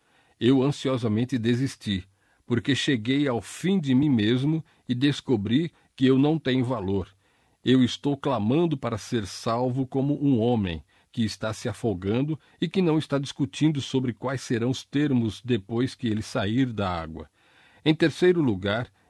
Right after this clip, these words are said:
em Lucas nove, ele acrescenta a questão da obediência, negar-se, tomar sua cruz e seguir-me. Literalmente,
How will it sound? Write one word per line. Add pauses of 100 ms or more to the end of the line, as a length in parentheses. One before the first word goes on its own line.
em
Lucas
nove, (480)
ele
acrescenta
a
questão
da (100)
obediência, (320)
negar-se, (280)
tomar
sua
cruz
e
seguir-me. (160)
Literalmente,